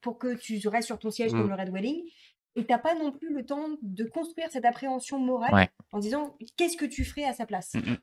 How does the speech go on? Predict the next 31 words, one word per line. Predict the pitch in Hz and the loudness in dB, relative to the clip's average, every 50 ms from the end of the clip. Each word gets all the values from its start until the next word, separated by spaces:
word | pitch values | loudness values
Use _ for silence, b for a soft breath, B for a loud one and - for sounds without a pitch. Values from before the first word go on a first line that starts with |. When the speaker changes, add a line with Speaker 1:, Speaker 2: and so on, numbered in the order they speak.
| - - | 2 4
Speaker 3:
En | 101 | 8
fait, | - - 127 131 - | 10 10 10 10 8
Speaker 1:
Ça, | - - 254 | 2 -8 -8
ça | - - - 185 170 | -8 -6 -6 -8 -4
Speaker 3:
c-, | - - - 262 | -2 0 0 2
Speaker 1:
tombe | 254 233 | 0 0
un | |
peu | 202 220 | 0 0
à | 214 | 6
l'eau. | 208 | 8
Speaker 3:
mais | 214 220 | 8 8
c'est | 208 - - | 10 8 6
vrai | 120 - | 6 6
que | - 95 | 8 10
maintenant | 110 113 123 | 12 12 12
que | 123 - | 12 10
tu | 117 | 8
dis, | 113 127 - - - | 8 8 6 2 2
j'ai, | 107 98 101 | 4 6 6
j'ai, | 104 101 104 104 101 | 8 6 6 4 4
j'ai | 98 98 | 4 4
l'impression | 101 98 95 104 98 110 107 - - 135 | 6 6 6 6 6 6 6 6 6 4
que | - - | 4 6
c'est, | - 101 104 127 B B B B B B B B B B | 6 8 6 6 B B B B B B B B B B
cette | - - 117 113 | 8 8 8 10
scène-là, | - - 151 131 131 127 127 135 156 | 12 10 12 12 12 12 12 10 10
j'ai | 135 117 | 10 10
le | 104 | 8
sentiment | - - 110 - 117 113 135 | 8 8 6 6 6 6 6
qu'ils | 135 - 104 107 117 | 6 4 6 6 6
ont | 123 | 4